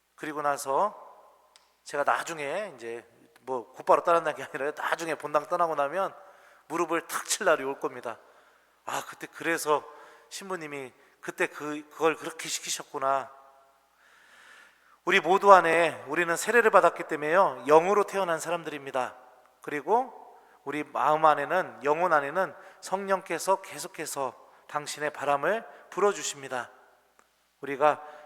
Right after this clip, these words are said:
그 성령의 바람을 인지할 수 있고, 또 그 바람을 따라갈 수 있도록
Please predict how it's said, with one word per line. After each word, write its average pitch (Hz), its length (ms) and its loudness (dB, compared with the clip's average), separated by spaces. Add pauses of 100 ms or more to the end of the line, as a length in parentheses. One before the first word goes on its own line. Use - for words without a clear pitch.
그 165 120 -6
성령의 165 460 -2
바람을 143 520 0 (680)
인지할 156 480 -2
수 - 180 -8
있고, 120 400 -10 (360)
또 185 280 0
그 151 180 -4
바람을 143 580 -2 (220)
따라갈 196 380 6
수 - 160 -8
있도록 165 600 -2